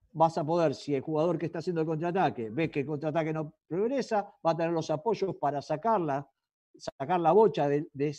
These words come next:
de ese sector, porque si el contraataque no progresa es porque ve que no tiene posibilidades de superar, de que hay una congestión, que la transición defensiva fue muy rápida, entonces vamos a sacar la pelota y vamos a tratar de buscar, llevar la pelota para el otro lado,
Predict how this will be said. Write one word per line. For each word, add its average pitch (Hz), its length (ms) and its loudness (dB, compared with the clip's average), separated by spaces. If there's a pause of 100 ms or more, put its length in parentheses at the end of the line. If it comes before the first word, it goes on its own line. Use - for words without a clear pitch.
de 131 140 -4
ese 143 180 -6
sector, 170 440 0
porque 131 220 -8
si 131 200 -8
el 135 100 -4
contraataque 151 480 -6
no 147 100 -4
progresa 190 420 -2
es 147 60 -2
porque 139 260 -6
ve 156 120 -2
que 147 80 -6
no 143 100 -4
tiene 151 200 -4
posibilidades 147 580 -4
de 135 60 -2
superar, 175 560 -2 (280)
de 127 140 -4
que 139 80 -4
hay 143 120 2
una 135 160 -4
congestión, 143 600 -2
que 139 140 -4
la 127 120 -2
transición 143 540 -8 (380)
defensiva 143 580 0
fue 165 140 -4
muy 208 160 2
rápida, 208 320 2
entonces 156 220 0
vamos 160 180 0
a - 40 -12
sacar 156 180 -2
la 170 140 0
pelota 214 300 2
y 190 40 4
vamos 175 220 -4
a 151 80 -2
tratar 151 260 -2
de 160 60 0
buscar, 160 380 -4 (340)
llevar 156 240 0
la 147 100 0
pelota 143 280 0
para 131 180 -2
el 131 60 0
otro 117 200 -2
lado, 101 300 -8